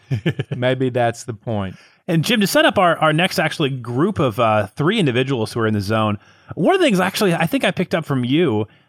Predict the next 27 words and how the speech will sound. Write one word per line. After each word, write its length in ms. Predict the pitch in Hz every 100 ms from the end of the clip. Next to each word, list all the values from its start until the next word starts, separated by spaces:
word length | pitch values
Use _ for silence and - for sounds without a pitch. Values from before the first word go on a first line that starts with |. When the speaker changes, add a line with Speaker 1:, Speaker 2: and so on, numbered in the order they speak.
| _ -
Speaker 2:
uh, 180 | 131 -
when 200 | 151 151
we, 120 | 151
you 140 | 143 147
just 160 | 143
talk 200 | 180 151
about 220 | 147 135 147
insulating 480 | 156 151 143 135
yourself 400 | 127 123 139 123
sometimes 380 | - 131 123 120
from 100 | 123
outside 340 | 113 117 120 110
stressors, 500 | - 107 113 123 123
and 80 |
we're 80 | 123
gonna 140 | 123 123
do 140 | 123
a 40 |
whole 180 | 110 143
show 320 | 131 160 175
on 160 | 147 107
that 240 | 104 104
with 180 | 107 -
people 520 | - 269 285 101 92 - _ _ _ _ -
coming 220 | 160 127
up. 320 | 101 107 - -
Um, 300 | 131 123